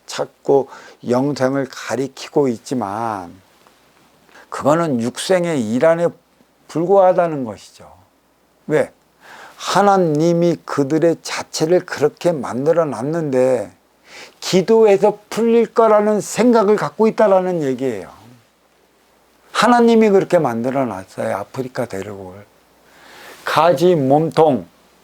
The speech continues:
뿌리로 이어지는 지판 내에서 살아가는 인종들이 하나 되어 살아가게끔 하기 위해 만들어 놓고 그러한 그 지역을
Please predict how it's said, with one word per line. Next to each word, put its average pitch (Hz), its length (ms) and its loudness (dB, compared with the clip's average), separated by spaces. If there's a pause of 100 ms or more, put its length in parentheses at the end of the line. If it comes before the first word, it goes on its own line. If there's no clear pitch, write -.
(1200)
뿌리로 214 460 6
이어지는 156 600 2
지판 165 480 0
내에서 151 280 2
살아가는 151 680 0 (440)
인종들이 175 880 0 (160)
하나 180 400 0
되어 151 260 -2
살아가게끔 165 1300 -4
하기 170 360 -4
위해 180 400 -2
만들어 151 580 -2
놓고 113 480 -6 (500)
그러한 170 520 2 (400)
그 156 180 -2 (120)
지역을 131 880 0